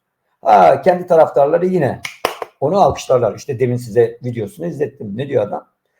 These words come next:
On sekiz liradan on dört liraya düştü. Erdoğan masaya yumruğunu vurdu. Dedi ki insanlara, yani dolarınızdan zarar edecekseniz onu ben vereceğim, ben. Onun da Türkiye'yi nereye getirdiğini şimdi görüyoruz. Mehmet Şimşek o kararı çöp etti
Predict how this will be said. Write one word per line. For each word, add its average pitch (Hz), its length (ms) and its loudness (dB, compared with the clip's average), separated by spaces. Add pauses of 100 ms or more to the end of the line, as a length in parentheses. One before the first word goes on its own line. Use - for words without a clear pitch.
(180)
On 135 160 -2
sekiz 127 260 -6
liradan 143 280 -2
on 165 160 -4
dört - 240 -4
liraya 175 200 -2
düştü. - 380 -14 (180)
Erdoğan 147 380 0
masaya 151 320 -4
yumruğunu 147 480 -6
vurdu. 156 520 -6 (240)
Dedi 147 160 -4
ki 285 120 -6
insanlara, 123 680 0 (360)
yani 147 360 2
dolarınızdan 156 600 2
zarar 151 280 4
edecekseniz 156 520 -2
onu 147 280 0
ben 240 220 6
vereceğim, 135 400 0
ben. 202 160 -4 (300)
Onun 139 220 -6
da 143 80 -4
Türkiye'yi 143 420 -8
nereye 139 220 0
getirdiğini 127 500 -6
şimdi 135 420 -2 (420)
görüyoruz. 135 320 2
Mehmet 117 280 -4
Şimşek 123 340 -8
o 131 80 -2
kararı 120 340 0
çöp 175 260 0
etti - 240 -12